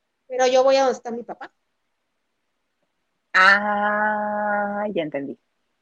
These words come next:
Speaker 2: Ok, perfecto, muy bien. Vamos a seguirle. Verónica González dice, Top Gun está en Star Plus.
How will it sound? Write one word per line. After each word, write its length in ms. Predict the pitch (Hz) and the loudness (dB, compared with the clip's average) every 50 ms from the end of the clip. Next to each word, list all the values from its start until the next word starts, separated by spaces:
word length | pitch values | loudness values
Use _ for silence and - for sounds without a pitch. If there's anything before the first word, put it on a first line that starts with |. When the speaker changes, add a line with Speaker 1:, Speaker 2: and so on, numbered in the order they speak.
| _ - | _ -6
Speaker 2:
Ok, 180 | - - 254 - - _ _ _ _ _ _ | -4 -4 -4 -4 -8 _ _ _ _ _ _
perfecto, 460 | - 226 226 - 170 135 - - 147 _ _ _ - | -2 0 2 0 -2 -2 -4 -14 -20 _ _ _ 0
muy 140 | 254 294 | 2 2
bien. 180 | 262 226 - - _ _ _ _ _ _ _ _ _ _ _ _ _ _ _ _ _ _ _ _ _ _ | 4 2 0 -2 _ _ _ _ _ _ _ _ _ _ _ _ _ _ _ _ _ _ _ _ _ _
Vamos 300 | - 277 294 277 247 247 240 | 4 6 8 8 8 6 2
a 40 | - | -2
seguirle. 680 | 226 180 175 165 165 160 156 156 160 160 160 160 170 185 | -2 -2 0 0 0 0 0 0 2 2 0 0 0 2
Verónica 440 | 196 240 269 320 359 359 370 359 311 | 4 6 6 6 6 8 8 6 6
González 320 | 269 269 311 285 269 269 | 6 4 2 4 4 2
dice, 240 | 254 302 - - - _ | 0 -2 -6 -8 -4 _
Top 160 | - 302 262 262 | 2 2 4 4
Gun 180 | 302 302 294 285 | 4 2 4 2
está 400 | 311 - - - 294 294 311 294 - | -2 -2 2 4 6 6 6 4 2
en 180 | 262 277 233 226 | 0 -2 0 0
Star 720 | 240 - - 277 269 277 277 285 285 285 285 285 285 285 277 254 _ _ _ _ _ _ _ | -2 0 4 6 8 8 8 6 4 2 2 0 -2 -4 -8 -14 _ _ _ _ _ _ _
Plus. 380 | - 254 233 202 156 135 - | -4 0 0 0 0 0 -4